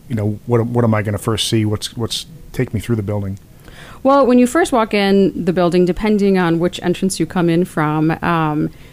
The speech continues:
Speaker 2: there is the back entrance, which you, if you see it, you'll, it's just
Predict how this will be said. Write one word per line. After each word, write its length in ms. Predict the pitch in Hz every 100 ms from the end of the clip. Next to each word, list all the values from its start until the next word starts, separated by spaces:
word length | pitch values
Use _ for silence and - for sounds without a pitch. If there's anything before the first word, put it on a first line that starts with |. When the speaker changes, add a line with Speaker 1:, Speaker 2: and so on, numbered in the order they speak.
| - -
Speaker 2:
there 120 | 190
is 120 | 180
the 80 | 175
back 300 | 196 208 -
entrance, 400 | 160 - 160 -
which 200 | 160 -
you, 100 | 170
if 120 | -
you 80 | 175
see 280 | 156 - 175
it, 140 | 160
you'll, 360 | 156 170 160 -
it's 160 | 175 -
just 260 | 156 -